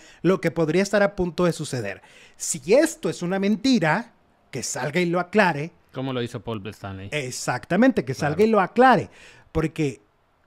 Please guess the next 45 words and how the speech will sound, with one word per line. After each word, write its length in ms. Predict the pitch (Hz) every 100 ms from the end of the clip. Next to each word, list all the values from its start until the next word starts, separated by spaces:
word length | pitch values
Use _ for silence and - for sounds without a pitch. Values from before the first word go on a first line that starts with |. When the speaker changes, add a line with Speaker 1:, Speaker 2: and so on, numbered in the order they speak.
| _ _ _ _
Speaker 2:
Habrá 220 | 131 151
que 80 | 165
esperar 320 | - 175 185
Speaker 1:
aquí 160 | 190 240
sería 280 | 202 240 233
no 100 | 233
Speaker 2:
hasta 140 | 240
Speaker 1:
tener 200 | 220 202
nombre. 480 | 202 180 143 127 113
Speaker 2:
mañana 1120 | 151 151 147 165 175 170 120 117 135 151 143 -
a 80 | 117
ver 200 | 120 -
qué 160 | 127
reacción 600 | 117 120 107 - 117 120
o 160 | 110 104
qué 220 | 117 113 - 101
dice 460 | 113 - 113 110 -
Ingrid 460 | 110 104 104 107 - _
Coronado. 320 | - 90 85 82
Speaker 1:
Es 120 | 175
que 120 | 226
en 80 | 214
serio, 360 | - 175 135 120
por 140 | 139
más 300 | 151 160 -
mal 200 | 160 156
que 120 | 156
te 100 | -
haya 160 | 147 151
caído 300 | 131 127 135
una 180 | 143 -
persona, 560 | 113 - 123 120 185 - _ _ _ _ _ _ _
las 220 | 147 156
circunstancias 840 | - 147 - 143 - 175 175 190 175
de 80 | 160
esa 260 | - 151
persona 560 | 135 107 - 127 147 220 _ _ _ _ _ _
y 60 | 165
Speaker 2:
Son 100 | 190
Speaker 1:
la 180 | 180 156
Speaker 2:
difíciles. 580 | 131 117 123 113 - -
Speaker 1:
y 80 | 170
además 460 | 170 165 165 156 170
esa 260 | 208 190
propiedad 640 | 175 156 143 147 190 240